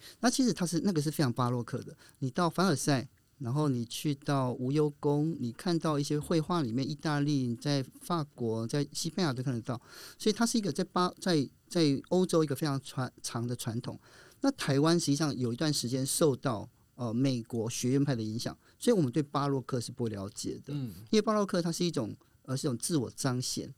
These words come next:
Speaker 1: 然后，呃，它是一种富-，就是锦衣不能夜行，哦，富贵必须外显，
Speaker 2: 嗯哼。
Speaker 1: 让他看到这样。
Speaker 2: 对。
Speaker 1: 所以它代表一种美好的生活，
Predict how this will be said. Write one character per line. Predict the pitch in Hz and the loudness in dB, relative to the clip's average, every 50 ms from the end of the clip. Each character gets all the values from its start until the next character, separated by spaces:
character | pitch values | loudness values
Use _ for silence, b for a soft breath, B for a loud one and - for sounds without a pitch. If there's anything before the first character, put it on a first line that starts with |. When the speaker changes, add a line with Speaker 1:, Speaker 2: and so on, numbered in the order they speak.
| _ - | _ -8
Speaker 1:
然 | 127 120 | -4 -2
后， | 135 135 127 120 B B B B B | -2 -2 -2 -4 B B B B B
呃， | B 127 120 120 | B -6 -4 -4
它 | - 156 | -4 -2
是 | - 160 | 0 0
一 | 156 156 | 0 0
种 | 143 127 107 98 92 87 | 0 -2 -4 -6 -8 -10
富-， | - - - - - 233 - - - | -12 -10 -8 -6 -6 -6 -6 -6 -6
就 | - 180 | -2 2
是 | 180 170 147 - - - - | 2 2 2 0 -6 -10 -6
锦 | - - 156 135 120 120 | -2 2 2 2 2 2
衣 | 160 175 180 180 | 0 0 0 0
不 | 185 - 185 | 2 4 6
能 | 151 131 | 6 6
夜 | 127 151 151 127 | 6 4 4 4
行， | 113 - - - - - - _ _ - | 2 2 -2 -2 -6 -10 -16 _ _ -6
哦， | 120 110 127 | -6 -4 -2
富 | - - 247 240 196 139 | 2 4 6 6 6 8
贵 | 143 208 190 156 | 8 8 8 8
必 | - 156 151 | 8 4 4
须 | 139 143 139 | 4 4 4
外 | 139 147 123 110 | 4 4 2 2
显， | - - - - - | 0 -2 -2 -2 -4
Speaker 2:
嗯 | 139 | 0
哼。 | 147 160 | 2 2
Speaker 1:
让 | |
他 | 151 147 | 2 2
看 | 143 - - 139 123 | 0 0 0 0 0
到 | 120 123 113 | -2 -4 -6
这 | 113 131 | -6 -8
样。 | 117 - | -10 -10
Speaker 2:
对。 | - - - - - - | -12 -18 -18 -10 -2 2
Speaker 1:
所 | 240 | 4
以 | 220 | 4
它 | 240 | 4
代 | 233 - 240 208 | 4 2 2 2
表 | - 135 151 | 2 0 -2
一 | |
种 | - 147 117 | 0 0 2
美 | 123 131 151 202 | 2 4 2 2
好 | 220 196 135 | 0 0 -2
的 | 120 123 | -4 -2
生 | - 139 135 139 | -2 -2 -2 -2
活， | 131 | -4